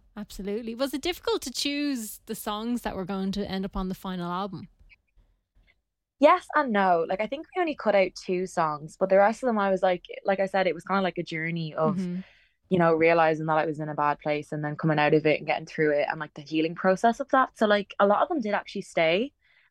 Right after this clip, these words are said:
Speaker 2: Um, but it was only, like, one or two that got changed around or cut from the album.
Speaker 1: Yeah.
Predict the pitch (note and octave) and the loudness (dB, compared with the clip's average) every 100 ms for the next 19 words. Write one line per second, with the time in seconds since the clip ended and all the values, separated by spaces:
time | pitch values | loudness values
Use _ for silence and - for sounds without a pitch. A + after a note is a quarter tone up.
0 | - E3+ E3+ E3 E3+ E3 A#3 A3+ C4+ E4 | -4 -2 -2 -2 -4 2 6 6 6 2
1 | B3+ G3 G3 F#3 F3+ F3+ C#3+ - D#3+ - | 2 2 2 0 0 0 0 0 -2 -2
2 | - F3 E3 D3+ D3+ D3+ D3 C#3+ C#3 - | -8 -8 -6 -4 0 0 0 -2 -2 -4
3 | - D#3+ - D3 E3+ F#3+ G3 G#3 A3 G#3+ | 0 -2 0 -4 -2 0 -2 -2 -6 -8
4 | - A3+ A3 F#3 | -8 -8 -6 -8